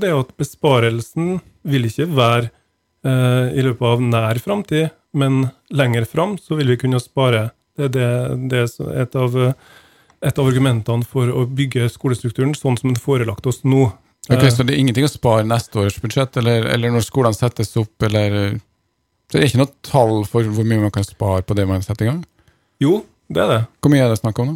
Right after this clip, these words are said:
Speaker 1: Nei, jeg har ikke tallene rett foran meg akkurat nå, eh, Charles. Eh, men, eh, men det er snakk om, eh, at vi, eh,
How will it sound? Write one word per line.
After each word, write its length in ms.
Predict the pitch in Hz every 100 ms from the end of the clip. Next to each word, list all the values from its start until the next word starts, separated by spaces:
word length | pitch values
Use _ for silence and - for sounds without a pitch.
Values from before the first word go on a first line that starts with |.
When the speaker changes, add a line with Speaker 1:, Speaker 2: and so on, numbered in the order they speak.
| 147
Speaker 1:
Nei, 140 | 131 139
jeg 140 | 160 135
har 140 | 147 135
ikke 180 | - 139
tallene 400 | 147 127 123 131
rett 140 | 127 -
foran 220 | 139 113
meg 80 | 123
akkurat 240 | 127 120 -
nå, 120 | 120 123
eh, 300 | 127 127 123 123
Charles. 300 | 139 156 156 -
Eh, 380 | - 139 135 135
men, 300 | 135 135 131 131
eh, 380 | 131 131 135 147
men 240 | 135 135 131
det 80 | 131 131
er 80 | 131
snakk 360 | - 123 - 127
om, 160 | 120 120
eh, 400 | 120 120 127 120 120 139
at 140 | 131 - -
vi, 300 | 131 127 127
eh, 340 | 127 - 139